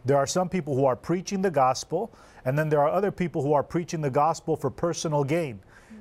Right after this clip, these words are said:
which would be something that would discourage someone, right? I mean, if you imagine Paul, Paul's in jail, he's, he's in jail because he's preaching, he's established these churches, and, and for establishing these churches, he's in jail.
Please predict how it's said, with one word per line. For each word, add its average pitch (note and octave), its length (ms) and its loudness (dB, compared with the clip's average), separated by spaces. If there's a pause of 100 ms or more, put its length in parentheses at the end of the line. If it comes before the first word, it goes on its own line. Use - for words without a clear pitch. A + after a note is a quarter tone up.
which C#3 260 0
would C#3 200 0
be F3 180 -2
something E3+ 440 -2
that C#3+ 120 2
would B2+ 140 -4
discourage C#3 500 -2
someone, G#2+ 240 -6
right? C#3 220 0
I - 20 -4
mean, C3+ 140 -4
if B2 120 -6
you D#3+ 120 -2
imagine C#3+ 400 0
Paul, C#3 420 0 (320)
Paul's D3 320 2
in C3 140 -6
jail, D#3+ 480 2 (320)
he's, A2+ 320 0 (160)
he's C3 200 0
in C#3 120 -2
jail D3 200 2
because C#3+ 380 0
he's D#3+ 160 -6
preaching, E3 640 -6 (380)
he's C#3 180 -2
established D#3 680 0
these C#3 180 -2
churches, D#3+ 480 -2
and, B2+ 220 -2
and B2 360 -4
for D3 280 0
establishing D3 600 -2
these C#3 160 -4
churches, D3+ 440 -4 (260)
he's D#3 260 -2
in C#3 140 -2
jail. D3 420 2